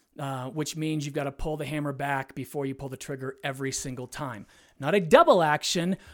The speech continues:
where if you pull the trigger, the hammer will go back, because then you can just rapid fire. So you gotta understand this. The only weapons that are not rapid fire will be bolt action rifles. Those are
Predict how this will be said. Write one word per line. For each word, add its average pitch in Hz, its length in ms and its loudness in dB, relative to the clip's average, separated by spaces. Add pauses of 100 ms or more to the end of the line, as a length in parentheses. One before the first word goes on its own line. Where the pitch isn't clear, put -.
where 165 260 2
if 285 200 6
you 285 120 0
pull 233 200 4
the 208 60 2
trigger, 180 360 2
the 165 80 0
hammer 156 260 -4
will 151 160 -2
go 139 220 -2
back, 123 500 -6 (640)
because 170 160 2
then 180 120 2
you 214 60 2
can 196 120 -2
just 202 140 0
rapid 151 360 0
fire. 233 560 2 (400)
So - 80 -6
you 202 60 -2
gotta 269 160 8
understand 294 580 2
this. - 320 -6 (420)
The 233 200 -2 (160)
only 294 540 2
weapons 202 680 0
that 175 120 2
are 180 120 2
not 190 380 0
rapid 202 320 0
fire 151 460 -2
will 165 140 -2
be 175 160 -4
bolt 190 420 2
action 254 380 0
rifles. 190 540 0
Those 165 180 -2
are 170 200 -2